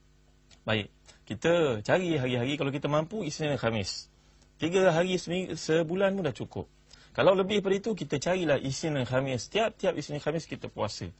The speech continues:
Maknanya lebih kurang lapan hari, bukan? Kalau mampu lebih daripada itu, kita tambah hari putih. Jadi, sebelas hari. Kalau mampu lebih daripada itu, kita puasa satu hari, berbuka satu hari. Inilah puasa Nabi Daud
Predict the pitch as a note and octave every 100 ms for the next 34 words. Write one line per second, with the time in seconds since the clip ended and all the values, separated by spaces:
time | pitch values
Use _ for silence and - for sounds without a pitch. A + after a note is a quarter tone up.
0 | _ _ _ - A2+ D3+ C3+ B2+ C3+ B2+
1 | B2 A#2+ A#2+ A#2 G#2 - B2+ F2 - _
2 | _ - - - B2 F3 G3 G3+ F#3+ G3+
3 | F#3+ G3 A#3+ B3+ D#3 C#3 D3+ D#3+ D3+ B2+
4 | B2+ C3 - A#2 A2+ C3 B3 - _ _
5 | - - A2+ G#2 G2 G2 F2+ - _ _
6 | _ _ _ _ - G2+ A2 B2 D#3 D3+
7 | - F#3 F3+ D3+ B2+ C3+ D#3 C3 B2+ A#2+
8 | A2 G#2+ - D3 F3+ C4+ - _ - A2+
9 | A2+ C#3 D3+ D3 C#3 C3+ D3 C#3+ G3 D3
10 | A#2 A#2+ B2 G#2 G2 F#2 F2 E2+ - _
11 | _ _ _ - _ _ - B2+ D3+ A2+
12 | A#2 A2+ A#2+ A2+ G#2+ G#2+ A2 D#3 E3+